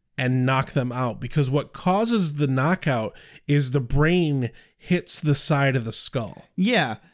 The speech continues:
Speaker 2: So the most realistic, I can't remember what this movie was called, but the most realistic knockout, but not really a knockout, that I've ever seen in a movie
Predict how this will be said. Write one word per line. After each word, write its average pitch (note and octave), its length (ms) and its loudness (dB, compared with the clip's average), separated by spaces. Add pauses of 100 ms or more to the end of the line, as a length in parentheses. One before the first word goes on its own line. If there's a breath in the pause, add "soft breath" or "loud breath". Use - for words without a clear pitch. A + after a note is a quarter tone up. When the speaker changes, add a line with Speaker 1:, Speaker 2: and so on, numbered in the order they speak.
(140)
Speaker 2:
So - 220 -2
the B3 120 0
most D#4+ 280 0
realistic, F3+ 1300 0 (1040)
I E3+ 120 2
can't - 280 -2
remember G#3 320 4
what F3+ 260 0
this D#3+ 200 -2
movie E3 240 2
was C#3 160 2
called, D#3+ 340 2
but D3+ 140 0
the E3 80 2
most G3 280 2
realistic E3 760 0 (880)
knockout, D#3 720 0
but D#3 180 -4
not E3 220 -2
really E3 240 2
a C#3 40 2
knockout, E3 500 0
that C#3+ 100 -2
I've C3 160 2
ever C3 200 0
seen A#2 480 0
in A#2+ 120 0
a A#2 40 0
movie A2 560 -2